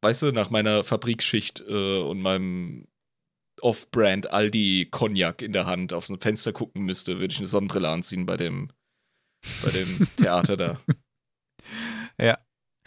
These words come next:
Speaker 2: Also es war eine riesengroße Schlacht über den ganzen Planeten und soweit ich weiß, haben die Neo-Kreuzritter aber auch die für sich entschieden und dann war der Planet komplett unter der, äh, Kontrolle von den Mandalorianern.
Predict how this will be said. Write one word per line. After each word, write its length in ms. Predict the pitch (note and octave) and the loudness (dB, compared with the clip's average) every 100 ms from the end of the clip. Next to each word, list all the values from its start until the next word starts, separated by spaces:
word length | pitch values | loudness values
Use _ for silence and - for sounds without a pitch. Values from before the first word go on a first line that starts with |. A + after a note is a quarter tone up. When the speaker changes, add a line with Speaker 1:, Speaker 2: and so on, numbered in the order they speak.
| - - - | -20 -6 4
Speaker 2:
Also 220 | C3+ A#2+ | 4 6
es 40 | |
war 120 | A#2+ | 6
eine 200 | A2+ A#2 | 8 6
riesengroße 680 | A#2 D3 C3+ A#2 A#2+ A#2+ - | 6 4 4 4 6 6 6
Schlacht 320 | - A2 - | 4 4 4
über 120 | A#2+ G#2+ | 0 0
den 120 | G#2+ | 2
ganzen 240 | G#2+ - | 0 -2
Planeten 560 | - A2 G2+ A#2+ C3 B2 | -6 -2 0 0 0 -2
und 200 | A#2 G2+ | -2 -2
soweit 300 | G#2+ G2 G2 | 0 4 2
ich 140 | G2+ - | 2 2
weiß, 180 | G2+ | 2
haben 100 | G#2+ | 2
die 80 | G2 | 0
Neo-Kreuzritter 800 | F#2 G2 G2+ - G#2 - G#2+ A2 | 2 2 2 2 0 2 0 0
aber 120 | F#2+ F#2 | 0 -2
auch 100 | - | -2
die 120 | A2 | -2
für 140 | - | 0
sich 200 | A2 A2+ | -2 0
entschieden 420 | A#2 - A2 A2 G#2 | -2 0 -2 -2 -2
und 100 | F#2+ | 0
dann 100 | F#2+ | 2
war 80 | |
der 100 | F#2+ | 2
Planet 380 | - F#2 F2+ F2+ | 0 -2 -2 -2
komplett 560 | - F#2 - A2 - - - - - - - - | -4 -4 2 2 2 -10 -20 -20 -20 -20 -14 -4
unter 360 | G#2+ G#2 A2 G2+ | -2 0 -2 0
der, 500 | F#2 F2+ F2+ F2+ - | 2 4 4 2 0
äh, 380 | F2+ F2 F2+ - | -2 -2 -4 -6
Kontrolle 520 | - - - G#2 A2+ | -6 -4 0 2 2
von 180 | - G2+ | 0 -2
den 120 | F#2+ | 0
Mandalorianern. 800 | F#2+ G2+ G#2 F#2 F2+ F2+ A#2+ F3 | 0 0 0 0 2 4 4 2